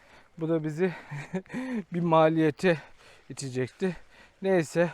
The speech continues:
ailecek hep birlikte bitirmiş olduk. Diğer kısımda öyle bir toprak falan yok. Yine eleme yapacağız ama, e, toz var sadece. Onu genelde işçiye toplatmıştık.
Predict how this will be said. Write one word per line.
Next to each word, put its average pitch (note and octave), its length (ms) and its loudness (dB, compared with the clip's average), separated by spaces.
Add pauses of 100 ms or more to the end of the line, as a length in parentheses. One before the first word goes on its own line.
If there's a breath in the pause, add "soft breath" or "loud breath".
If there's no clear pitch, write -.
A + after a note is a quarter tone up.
ailecek D#3 680 0 (720 soft breath)
hep F3 260 -8
birlikte B2+ 540 -4 (920 loud breath)
bitirmiş D#3+ 500 -4
olduk. C#3+ 440 -6 (880 loud breath)
Diğer F#3+ 260 0
kısımda - 1300 -6
öyle E3 260 -2
bir D#3+ 40 -12
toprak C3+ 500 -10
falan D#3 240 -8
yok. C3+ 240 -10
Yine D#3+ 140 -8
eleme D3 340 -4
yapacağız C#3+ 420 -8
ama, E3+ 240 -2 (540 loud breath)
e, D3+ 320 -2
toz D#3+ 440 0 (100)
var B2 300 -6
sadece. A2 640 -6 (800 loud breath)
Onu D#3 340 -2
genelde D3 460 -2
işçiye C#3 340 -6
toplatmıştık. A2+ 880 -8